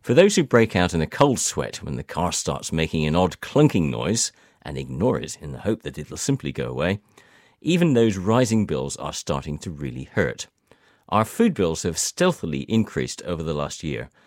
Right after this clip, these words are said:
and that new energy bill this month is going to hurt, frankly. Let's not even mention the car fuel, rent, or mortgage, council tax, even parking charges. And as always,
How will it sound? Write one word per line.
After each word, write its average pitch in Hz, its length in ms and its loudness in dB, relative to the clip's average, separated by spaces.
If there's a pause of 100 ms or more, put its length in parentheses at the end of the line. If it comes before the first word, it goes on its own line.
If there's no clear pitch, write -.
(140)
and 85 240 -4
that 101 240 -2
new 131 460 4
energy 107 360 2
bill 71 240 -6
this 85 220 -6
month 76 320 -4
is 85 200 -6
going 95 220 -4
to 80 80 -6
hurt, - 380 -6 (200)
frankly. - 520 -4 (640)
Let's 151 260 0
not 170 160 6
even 135 380 4
mention 127 420 2
the - 80 -6
car 131 300 4
fuel, 73 440 -4 (140)
rent, 107 400 0 (160)
or 76 160 -4
mortgage, 113 560 0
council 147 320 2
tax, - 320 -6
even 87 320 -2
parking 67 520 0
charges. - 580 -12 (560)
And 92 160 -6
as 127 160 2
always, 85 420 0